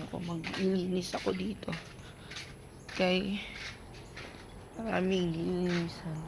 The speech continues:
Kinuha na yung mga tent. Yung tent kahapon. Yung mga gamit lang na nandito kay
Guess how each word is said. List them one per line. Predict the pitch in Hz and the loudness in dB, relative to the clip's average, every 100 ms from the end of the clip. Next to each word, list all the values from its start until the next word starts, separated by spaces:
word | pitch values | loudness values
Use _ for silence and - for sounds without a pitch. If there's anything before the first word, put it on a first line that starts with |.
| - - - - - - - - - - - - | -8 -10 -8 -8 -8 -8 -10 -10 -10 -10 -4 4
Kinuha | 202 202 226 | 6 8 10
na | 220 | 10
yung | 220 | 10
mga | 214 196 196 | 10 8 8
tent. | 190 170 180 196 - - - - - - 185 | 6 4 4 0 -4 -6 -8 -10 -10 -2 4
Yung | 185 | 6
tent | 180 175 175 | 6 6 6
kahapon. | 175 170 175 170 - 170 175 220 - - - - - - - - | 2 4 4 0 0 0 0 -2 -6 -6 -6 -6 -6 -8 -8 0
Yung | 190 | 6
mga | 196 185 180 | 8 10 12
gamit | 175 175 185 | 12 12 6
lang | 185 185 180 | 4 4 4
na | 180 | 6
nandito | 175 165 156 160 - 170 | 8 6 6 4 4 0
kay | 165 151 | 4 4